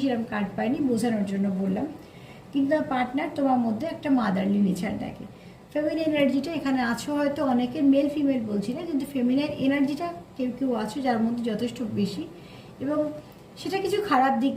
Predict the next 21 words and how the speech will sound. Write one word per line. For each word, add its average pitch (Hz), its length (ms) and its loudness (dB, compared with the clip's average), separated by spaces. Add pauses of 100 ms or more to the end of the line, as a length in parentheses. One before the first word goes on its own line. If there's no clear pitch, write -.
নয়। 359 140 -4 (500)
একটু 254 140 -8 (120)
আগলে 247 180 0 (120)
রাখা, 226 240 -4 (240)
একটুখানি 233 500 -2 (800)
যত্ন 240 280 0 (160)
করা, 214 240 0 (560)
এগুলো 262 240 2
তাদের 220 260 0
মধ্যে 214 200 0
একটু 330 120 -6 (100)
বেশি 180 200 -2 (100)
থাকে। - 240 -6 (1700)
এবার 285 180 4
যদি 294 160 0
আমি 302 180 0
সব 285 120 -2 (100)
কার্ডগুলোকে 285 520 0 (100)
নিয়ে 269 160 4 (100)
বলি, 226 200 -2 (3250)
সার্বিকভাবে 277 500 2